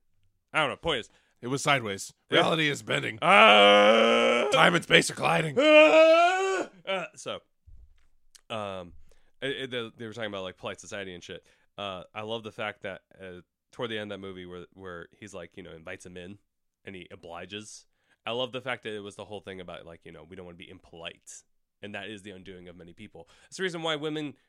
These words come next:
Speaker 1: get trapped and then, like, you know, murdered or whatever is 'cause they're being polite.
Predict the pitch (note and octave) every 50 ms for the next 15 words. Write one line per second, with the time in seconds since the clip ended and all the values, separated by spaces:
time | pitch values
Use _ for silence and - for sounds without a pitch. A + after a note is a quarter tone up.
0 | _ _ _ C#3 C3 - _ - - C#3+ C3+ C3 B2 - _ - _ _ - A#2+
1 | A#2 A#2 A#2 A2+ A2+ A2 G#2 - A2+ A2+ G#2 G2+ - _ _ _ _ - A2 G2+
2 | F#2 F2+ - A2 A2 A2+ A2 A2 G#2 G#2 G2 F2+ F#2 F2 F#2 F#2+ F2+ F2+ F2 F2+
3 | - - G#2+ F#2 G2 F#2 G2+ G2 G2 - - - G2 F2+ F#2 F#2+ F#2 E2 _ -
4 | - -